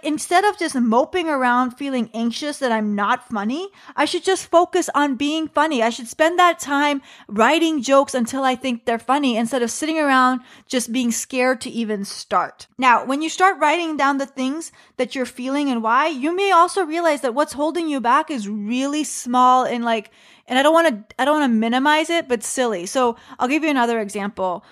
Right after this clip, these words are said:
I always had to take art classes, right? Throughout middle school and high school, you have to take art classes. And I used to get super anxious about going to art class because I hated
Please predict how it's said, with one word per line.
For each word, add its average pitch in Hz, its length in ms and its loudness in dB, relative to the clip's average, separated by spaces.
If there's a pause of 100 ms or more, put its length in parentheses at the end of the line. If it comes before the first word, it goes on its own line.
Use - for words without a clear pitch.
(140)
I 269 120 4
always 349 200 6
had 330 160 2
to 320 60 -6
take 254 280 -6
art 220 200 0
classes, 190 440 -4
right? 220 240 0
Throughout 262 360 4
middle 247 240 -2
school 254 200 -6
and 240 100 -2
high 226 120 0
school, 226 240 -4
you 226 100 -2
have 226 140 0
to - 80 -16
take 226 180 -2
art 277 200 4
classes. 190 420 -6
And 262 120 -2
I 302 60 4
used 320 220 0
to 359 80 0
get 339 180 2
super 302 440 -2
anxious 240 460 -2
about 214 260 0
going 214 200 -2
to 214 80 -4
art 190 200 -4
class 131 280 -6 (320)
because 254 260 2
I 262 180 4
hated 294 640 -2